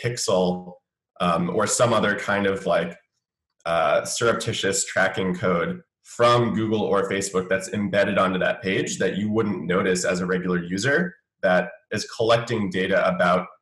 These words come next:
your visit to that page and linking it back to your account, um, or a profile for you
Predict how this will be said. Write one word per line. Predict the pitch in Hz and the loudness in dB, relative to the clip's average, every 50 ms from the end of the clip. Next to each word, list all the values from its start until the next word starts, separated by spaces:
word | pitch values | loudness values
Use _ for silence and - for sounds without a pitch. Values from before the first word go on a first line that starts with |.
| _ _ _ | _ _ _
your | - 92 107 110 113 113 - | -2 0 2 2 2 2 0
visit | 113 107 98 101 95 - | 0 -2 -2 -2 -6 -6
to | - 95 | -6 -6
that | 98 98 92 87 - - - | -2 0 0 0 0 -2 -4
page | 98 85 87 - 87 - - | -4 -4 -4 -4 -6 -8 -6
and | 98 98 98 | -6 -4 -4
linking | 98 107 110 - - - 107 | -4 -4 -6 -6 -8 -6 -4
it | 101 92 - | -4 -4 -2
back | - 85 90 95 - - - - - | 0 0 0 0 -2 -4 -10 -14 -8
to | - 90 92 90 87 - - 90 - _ _ _ _ - | -6 -4 -2 -2 -2 -4 -6 -6 -8 _ _ _ _ -8
your | 104 107 101 92 92 | -4 0 0 0 0
account, | 90 - - 117 107 110 110 95 - - - - - _ _ _ _ _ - 98 | -2 -4 -4 -2 0 0 0 -2 -4 -8 -12 -14 -16 _ _ _ _ _ -4 -2
um, | 98 87 87 90 90 90 | 0 0 2 2 0 0
or | 95 98 92 92 90 92 90 87 - _ _ _ _ _ _ - | 2 2 2 4 2 2 0 -2 -8 _ _ _ _ _ _ -16
a | - - | -14 -14
profile | - - - 117 110 110 - 104 95 95 98 95 92 | -10 -4 -2 0 0 0 2 2 2 4 4 4 2
for | 92 - - 92 95 95 | 0 -4 -2 0 0 0
you | 92 87 82 80 80 69 - - | 0 0 -2 -4 -6 -6 -6 -8